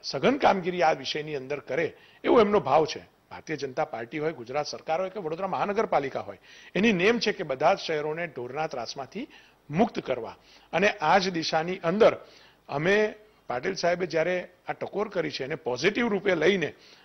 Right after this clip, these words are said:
અમે આગામી દિવસમાં પણ જે ચાર ઢોર પાર્ટી હતી એની જગ્યા પર નવ ઢોર પાર્ટીને અમે ઊભી કરીને સઘન ઝુંબેશના રૂપે અને એસ આર પી પણ પોલીસ જવાનની સાથે એસ આર પીની પણ માગણી કરીને પ્લાટૂનની અમે આગામી દિવસમાં કામ કરવા જઈ રહ્યા છે.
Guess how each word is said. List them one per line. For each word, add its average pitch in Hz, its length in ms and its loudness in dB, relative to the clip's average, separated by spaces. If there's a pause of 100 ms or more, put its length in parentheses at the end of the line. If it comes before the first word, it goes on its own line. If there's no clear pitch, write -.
અમે 156 160 -2
આગામી 160 420 0
દિવસમાં 160 540 -4
પણ 185 200 2 (380)
જે 175 160 -2
ચાર 165 340 2
ઢોર 170 240 0
પાર્ટી 143 340 -2
હતી 143 160 -6
એની 143 140 -6
જગ્યા 151 240 -4
પર 160 180 -2
નવ 165 480 4
ઢોર 180 180 2
પાર્ટીને 156 400 -2
અમે 160 120 -6
ઊભી 143 260 -4
કરીને 180 380 -4 (300)
સઘન 190 360 2
ઝુંબેશના 185 500 0
રૂપે 175 280 -4
અને 165 340 -8
એસ 127 220 -4
આર 175 120 2
પી 175 160 -10
પણ 226 240 0
પોલીસ 143 460 -6
જવાનની 165 320 -2
સાથે 165 220 -4
એસ 131 220 -4
આર 170 120 -2
પીની 175 220 -10
પણ 247 160 -6
માગણી 165 320 -2
કરીને 156 300 -4
પ્લાટૂનની 127 540 -6 (400)
અમે 160 120 -4
આગામી 156 340 0
દિવસમાં 139 380 -10
કામ 123 200 -10
કરવા 117 260 -8
જઈ 98 220 -12
રહ્યા 87 200 -18
છે. - 160 -12